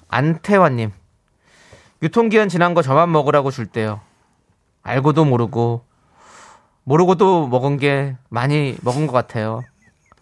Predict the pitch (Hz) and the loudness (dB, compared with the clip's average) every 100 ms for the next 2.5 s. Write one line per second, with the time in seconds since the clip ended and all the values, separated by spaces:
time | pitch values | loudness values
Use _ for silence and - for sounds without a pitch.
0 | _ _ _ _ _ 139 151 156 147 135 | _ _ _ _ _ 0 2 0 -2 -4
1 | 123 123 127 180 160 117 151 180 147 127 | -4 -4 -2 0 0 2 2 4 2 0
2 | 127 110 110 151 151 | -2 -4 -4 -6 -8